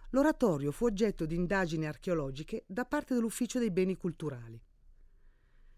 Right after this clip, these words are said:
Nell'area del complesso di San Martino furono identificati i resti di una cinta fortificata,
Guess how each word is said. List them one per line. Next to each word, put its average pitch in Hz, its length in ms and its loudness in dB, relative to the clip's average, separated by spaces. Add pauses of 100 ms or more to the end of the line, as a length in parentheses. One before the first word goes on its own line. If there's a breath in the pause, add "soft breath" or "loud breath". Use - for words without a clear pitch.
(140)
Nell'area 294 480 4
del 190 140 2
complesso 196 460 -2
di 196 80 0
San 190 220 -2
Martino 151 640 -4 (300 soft breath)
furono 285 340 2
identificati 202 840 0
i 208 60 0
resti 233 340 -2
di 226 80 -2
una 233 140 0
cinta 220 400 -4
fortificata, 135 920 -6